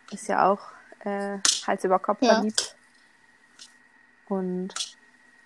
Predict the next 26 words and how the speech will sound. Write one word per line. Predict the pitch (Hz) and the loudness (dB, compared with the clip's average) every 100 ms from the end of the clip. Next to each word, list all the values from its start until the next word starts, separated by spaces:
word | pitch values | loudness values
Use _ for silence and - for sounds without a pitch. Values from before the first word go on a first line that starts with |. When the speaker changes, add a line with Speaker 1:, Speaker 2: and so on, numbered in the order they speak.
| _ - 196 - | _ -20 -12 -10
Speaker 1:
es | 196 202 | -6 -6
wird | 180 | 2
auch | 180 - | 2 2
schon | 196 | 0
ganz | 190 190 | 0 -2
schön | 196 | -6
serious. | - 190 196 202 196 208 - _ - - _ _ - | 0 0 2 0 -2 -6 -14 _ -20 -20 _ _ -6
Also, | 190 180 175 175 185 - - - _ _ _ _ _ _ - - - - - - _ - - _ | -2 2 2 0 -6 -18 -20 -20 _ _ _ _ _ _ -20 -18 -20 -20 -20 -20 _ -20 -20 _
vielleicht | - 185 185 - - - _ _ | -2 0 0 -6 -20 -20 _ _
werden | 208 190 190 | 0 0 2
David | 196 190 196 | 4 6 4
und | 208 | 2
ich, | 190 202 | 0 0
äh, | 196 185 185 | 4 4 4
von | 196 190 185 | 0 -2 2
allen | 180 185 190 | 2 2 2
Seiten | 190 196 | 0 0
überholt. | 190 190 202 196 196 | 0 2 4 4 4
Speaker 2:
<laughs> | - 262 247 - - - - - - _ _ _ - | 4 4 4 0 -6 -10 -10 -12 -20 _ _ _ -4
Speaker 1:
Aber | - 185 165 165 - - - - - - | 0 2 2 0 -10 -20 -20 -20 -20 -6
gut, | 190 - - _ _ | -6 -6 -14 _ _
wir | 208 196 190 | 0 4 6
haben | 185 | 6
halt | 185 175 | 6 6
so | 170 | 4
eine, | 165 160 | 2 2